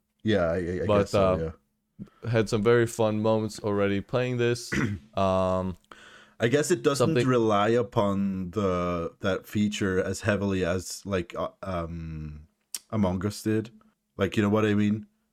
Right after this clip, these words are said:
Speaker 1: You don't have to be a big group of, of people.
Speaker 2: No, and the thing is, too, in Among Us, you are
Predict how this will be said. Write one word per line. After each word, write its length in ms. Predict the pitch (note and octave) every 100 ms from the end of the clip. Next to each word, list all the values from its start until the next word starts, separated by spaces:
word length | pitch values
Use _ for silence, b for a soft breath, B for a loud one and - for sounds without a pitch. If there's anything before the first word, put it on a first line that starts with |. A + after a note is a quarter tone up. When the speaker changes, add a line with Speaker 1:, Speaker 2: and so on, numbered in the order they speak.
| -
Speaker 1:
You 80 | A2
don't 220 | B2 A2
have 320 | F#2 A#2 B2+
to 100 | -
be 140 | G#2+ A#2
a 40 |
big 220 | F#2+ A2+ G#2+
group 360 | G#2+ G#2+ G2+
of, 400 | F#2+ - - - -
of 260 | F#2 - -
people. 480 | G2+ F#2+ E2 E2 - _ _ _ _
Speaker 2:
No, 220 | B2 C3
and 100 | C3+
the 80 | C3+
thing 180 | C3 D#3
is, 140 | C#3
too, 180 | - C#3
in 160 | B2 A2+
Among 340 | G2+ A2 A2
Us, 220 | A2+ G#2 - _ _
you 560 | A2+ A2 A2+ A#2 A#2 A#2+ _ - -
are 260 | G#2+ G#2